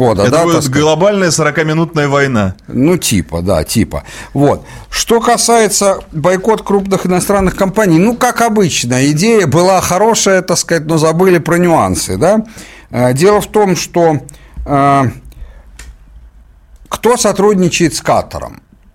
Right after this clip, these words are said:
Speaker 1: Ну, сотрудничество, Катар — вот в основном газовая индустрия по сжижению газа, соответственно,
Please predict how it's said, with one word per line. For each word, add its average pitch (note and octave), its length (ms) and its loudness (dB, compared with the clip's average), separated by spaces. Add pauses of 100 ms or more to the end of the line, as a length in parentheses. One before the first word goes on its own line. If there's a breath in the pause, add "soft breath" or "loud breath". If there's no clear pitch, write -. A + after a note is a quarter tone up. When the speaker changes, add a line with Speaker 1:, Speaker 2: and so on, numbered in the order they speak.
Speaker 1:
Ну, D#3 400 -2
сотрудничество, D#3 1000 -2
Катар — A3 320 -2
вот C3+ 140 -2
в C3 60 -2
основном C3 300 0
газовая C3+ 380 0
индустрия A3 380 -2
по E3+ 140 -2
сжижению D#3 480 2
газа, C3+ 480 0 (440 loud breath)
соответственно, D3 680 -2